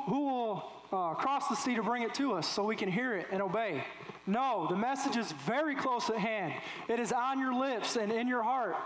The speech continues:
so that you can obey it. Now listen."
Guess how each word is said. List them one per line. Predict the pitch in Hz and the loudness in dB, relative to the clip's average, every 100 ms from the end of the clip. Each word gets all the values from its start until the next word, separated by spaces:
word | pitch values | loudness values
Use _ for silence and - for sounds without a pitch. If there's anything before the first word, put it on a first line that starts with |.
| - - | -6 -8
so | - 226 | -2 0
that | 214 208 | 2 2
you | 220 | 0
can | 247 240 | 0 0
obey | 247 262 269 208 | 0 0 2 0
it. | 139 - - - - - - - - - - - - - - 214 | 0 -4 -12 -18 -18 -18 -16 -16 -18 -20 -20 -20 -20 -18 -8 0
Now | 247 262 | 2 2
listen." | 302 381 370 320 269 170 | 2 0 0 0 0 0